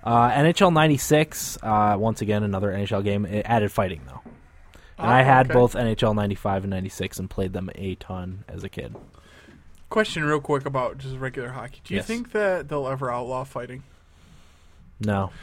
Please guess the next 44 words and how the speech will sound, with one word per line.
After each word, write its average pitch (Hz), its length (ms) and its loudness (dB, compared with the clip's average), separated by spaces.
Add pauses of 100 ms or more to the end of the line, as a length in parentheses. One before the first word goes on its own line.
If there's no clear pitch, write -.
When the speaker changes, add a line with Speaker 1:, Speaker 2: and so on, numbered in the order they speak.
(420)
Speaker 2:
I 165 120 4
was 180 200 0
watching 196 460 0
one 160 160 -2
of 175 40 -4
the 165 80 -2
games. 143 480 -4
One 156 200 -2
of 143 100 -6
you 135 100 -2
probably 127 300 -2
even 123 160 -12
saw 123 360 -4
it. - 60 -10
Uh, 117 240 -8 (120)
they 139 140 -4
did, 135 200 -8
like, 131 160 -8
a 127 80 -10
poll 131 460 -4 (760)
with 135 120 2
Speaker 1:
Oh, 139 160 8
yeah, 127 220 6
I 107 100 0
did 131 160 2
see - 80 8
Speaker 2:
however - 220 4
Speaker 1:
that. 151 40 0
Speaker 2:
many 151 260 0
hockey 135 360 -4
players. 151 500 -2 (420)
I 151 140 6
think 123 120 8
Speaker 1:
Uh, - 40 4
Speaker 2:
it - 20 2
was 190 100 4
a 175 40 0
hundred. 240 380 0 (160)
Speaker 1:
No, 143 320 10
it 110 60 4
was, 107 460 0
like, 117 220 -2
six - 240 -4
hundred. 95 380 -4